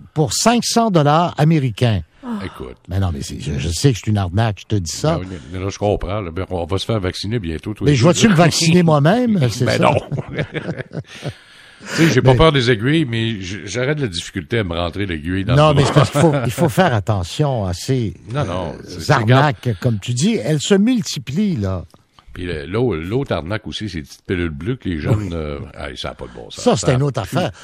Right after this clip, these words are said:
Speaker 1: Le
Speaker 2: c'est une autre
Speaker 1: faux
Speaker 2: affaire.
Speaker 1: Viagra. D'abord, c'est
Speaker 2: Ben
Speaker 1: très
Speaker 2: oui.
Speaker 1: dangereux.
Speaker 2: Ben oui, tout
Speaker 1: Très
Speaker 2: à fait.
Speaker 1: dangereux.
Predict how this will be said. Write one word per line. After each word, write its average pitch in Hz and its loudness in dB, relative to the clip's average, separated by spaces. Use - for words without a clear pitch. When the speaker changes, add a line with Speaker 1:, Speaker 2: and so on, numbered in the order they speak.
Speaker 1:
Le 147 2
Speaker 2:
c'est 117 -2
une 127 -2
autre 139 0
Speaker 1:
faux 262 6
Speaker 2:
affaire. 127 2
Speaker 1:
Viagra. 120 2
D'abord, 220 4
c'est - 0
Speaker 2:
Ben 107 0
Speaker 1:
très 101 2
Speaker 2:
oui. 147 4
Speaker 1:
dangereux. 92 -2
Speaker 2:
Ben 80 -6
oui, 73 -14
tout - -2
Speaker 1:
Très 208 6
Speaker 2:
à 233 6
fait. 185 4
Speaker 1:
dangereux. 92 0